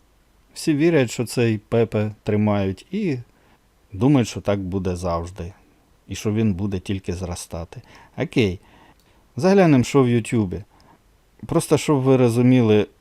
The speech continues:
яка кількість, е, переглядів. Е, так, рік, е, скажімо, цьому відео, но сто шістдесят три тисячі переглядів про Пепе.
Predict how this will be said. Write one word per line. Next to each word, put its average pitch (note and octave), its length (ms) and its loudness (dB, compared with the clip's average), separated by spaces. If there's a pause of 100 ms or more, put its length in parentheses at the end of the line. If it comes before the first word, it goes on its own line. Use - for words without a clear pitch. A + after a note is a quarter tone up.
(600)
яка B2 360 2
кількість, - 840 -4
е, F2 220 -6 (240)
переглядів. G#2+ 920 0
Е, F2 240 -10 (1080)
так, B2+ 320 2
рік, B2 340 0
е, F#2+ 240 -2 (340)
скажімо, G2+ 640 -4
цьому G2+ 340 -4
відео, D3 540 0 (340)
но A#2 460 0 (240)
сто - 280 -4
шістдесят A2+ 640 -4
три A2+ 160 -2
тисячі A2 520 -4
переглядів F#2 800 -4
про G2 180 -8
Пепе. F2+ 460 -8